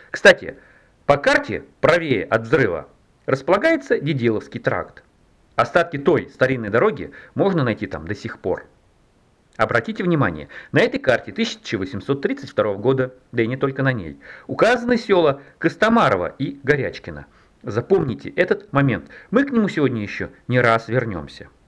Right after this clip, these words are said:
Теперь ознакомимся с официальной информацией касательно последних двух церквей. Читаем книгу «Приходы и церкви Тульской епархии.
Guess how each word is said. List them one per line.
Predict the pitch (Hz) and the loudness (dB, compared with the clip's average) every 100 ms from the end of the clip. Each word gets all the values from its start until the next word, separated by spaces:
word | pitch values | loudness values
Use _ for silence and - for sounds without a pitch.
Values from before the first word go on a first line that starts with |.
| _ _ _ _ _ _ | _ _ _ _ _ _
Теперь | 226 330 320 - | 0 2 0 -2
ознакомимся | - 151 143 131 113 110 - - - | -2 0 0 0 0 -4 -10 -10 -6
с | - 269 269 | -2 -2 0
официальной | 269 302 285 - 104 - | -2 -2 0 2 2 0
информацией | - 107 127 156 202 226 220 220 - | -8 0 2 2 2 0 -4 -8 -14
касательно | - 151 143 135 127 | -2 0 0 -2 -2
последних | 127 - 110 131 165 - _ | -2 -2 -2 -2 -4 -8 _
двух | 98 90 - - | -8 -8 -8 -4
церквей. | - 151 127 87 69 - _ _ _ _ _ _ _ _ _ _ | -2 -2 -4 -10 -12 -18 _ _ _ _ _ _ _ _ _ _
Читаем | - 220 349 302 | -8 0 0 0
книгу | 180 170 120 113 - _ | 0 0 0 -4 -12 _
«Приходы | - 185 339 302 | -6 0 0 0
и | - 196 | -2 -6
церкви | 139 147 151 139 | -2 -2 0 -4
Тульской | 143 269 277 196 | -2 -2 -2 -4
епархии. | 131 104 - 95 90 | 0 -2 -2 -12 -14